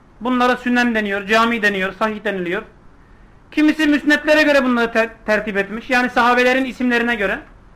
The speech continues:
Kimisi belli mevzulardaki hadisleri tertip etmiş. Kimisi de sadece ahkam hadislerini tertip etmiş, tedvin etmiş. Onlardan bir tanesi de İbn Hacer el-Askalani rahimahullah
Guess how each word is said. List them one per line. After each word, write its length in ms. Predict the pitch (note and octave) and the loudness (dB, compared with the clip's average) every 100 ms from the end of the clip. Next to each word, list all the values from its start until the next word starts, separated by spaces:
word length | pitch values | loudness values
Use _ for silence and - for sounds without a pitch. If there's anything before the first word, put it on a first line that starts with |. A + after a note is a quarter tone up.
| - - - - - | -20 -20 -20 -20 -14
Kimisi 360 | - F4 E4+ D4 | -6 -2 0 2
belli 240 | D#4 D#4 | 4 4
mevzulardaki 680 | D#4+ D#4 C#4+ D#4 D4+ D4+ D4+ | 4 4 4 4 4 4 2
hadisleri 420 | C#4+ C4 C4+ B3 | 2 2 0 2
tertip 320 | A#3 G#3+ G#3+ | 2 0 -2
etmiş. 380 | G3 G3+ D#4+ - - - - - - - | -4 -4 -10 -12 -20 -20 -20 -20 -20 -8
Kimisi 320 | - E4+ C4+ | 0 0 2
de 100 | E4 | 0
sadece 500 | D#4+ E4 D#4+ D4 D#4+ | 2 2 2 -2 -6
ahkam 380 | D4 B3+ - E4+ | -4 -6 -4 -4
hadislerini 500 | C#4+ A#3 G3 F#3+ E3 - _ _ _ _ _ _ _ _ _ _ _ _ _ _ _ _ - | -4 -8 -8 -10 -10 -16 _ _ _ _ _ _ _ _ _ _ _ _ _ _ _ _ -6
tertip 340 | A#3+ B3 A#3 | -6 -6 -8
etmiş, 300 | A3 A3 G3 | -8 -10 -12
tedvin 320 | - A3+ A#3+ | -10 -8 -8
etmiş. 400 | A3 A3 C#4+ E4 _ _ _ _ _ _ - | -8 -8 -12 -12 _ _ _ _ _ _ -4
Onlardan 520 | C#4+ D#4 D#4 D#4+ D4+ | -2 0 0 0 -2
bir 180 | F4 E4+ | -4 -2
tanesi 360 | C#4+ B3+ - | -2 -2 -4
de 200 | C4+ F#4 - - _ _ - _ _ _ - | -4 -4 -6 -20 _ _ -20 _ _ _ -8
İbn 200 | D4+ C#4 | -6 -2
Hacer 340 | C#4 C#4 C#4 C#4 | -2 -2 0 0
el-Askalani 760 | C#4+ C4 - C4 D4 C4 D4 - _ | 2 0 0 0 2 0 -4 -10 _
rahimahullah 680 | A3+ A#3 C#4+ B3+ A3+ A3+ D#4 | -4 -2 0 -2 -2 -2 -2